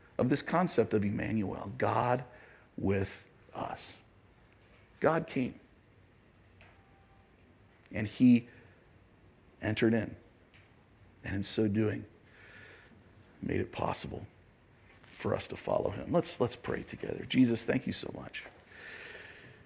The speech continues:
that we don't have to chase after you, that we don't have to sort of try to find the right formula or the right altar or the right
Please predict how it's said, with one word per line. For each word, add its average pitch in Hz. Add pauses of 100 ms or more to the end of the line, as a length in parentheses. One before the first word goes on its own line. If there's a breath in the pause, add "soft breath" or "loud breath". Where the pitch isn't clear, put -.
(200 loud breath)
that 110
we 135 (400)
don't 135
have 143
to 120
chase -
after 123 (720)
you, 101 (2000 soft breath)
that 131
we 143
don't 165
have 156
to -
sort 156
of 135
try 147
to 147
find 147
the 143
right 143
formula 131
or 107
the 131
right 139
altar 131
or 127
the 127
right 147